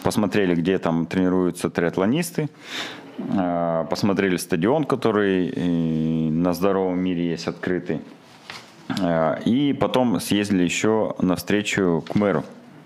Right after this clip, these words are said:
Были на встрече в мэрии с мэром. Краткое резюме, то, что, э, было принято, э, какие были приняты, ну, по крайней мере, договоренности.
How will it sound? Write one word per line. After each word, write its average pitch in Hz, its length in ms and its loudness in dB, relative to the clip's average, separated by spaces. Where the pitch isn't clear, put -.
Были 87 320 2
на 82 140 -2
встрече 85 580 -4
в 80 100 -2
мэрии 82 460 0
с - 100 -6
мэром. 135 360 2
Краткое 139 460 4
резюме, 123 580 2
то, 127 140 2
что, 104 840 0
э, 95 40 -2
было 113 240 2
принято, 110 680 0
э, 87 640 -2
какие 101 280 0
были 92 220 2
приняты, 95 460 0
ну, 107 100 0
по 101 100 -2
крайней 95 260 0
мере, 87 120 0
договоренности. 90 920 0